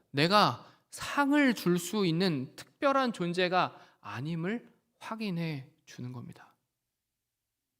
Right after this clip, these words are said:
살면서 한 번쯤 이런 실수를 해보신 적 있을 겁니다.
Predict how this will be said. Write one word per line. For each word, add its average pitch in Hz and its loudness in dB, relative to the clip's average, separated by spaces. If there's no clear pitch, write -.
살면서 247 0
한 233 -4
번쯤 202 -4
이런 165 -2
실수를 165 -8
해보신 185 -8
적 127 -6
있을 127 -8
겁니다. - -12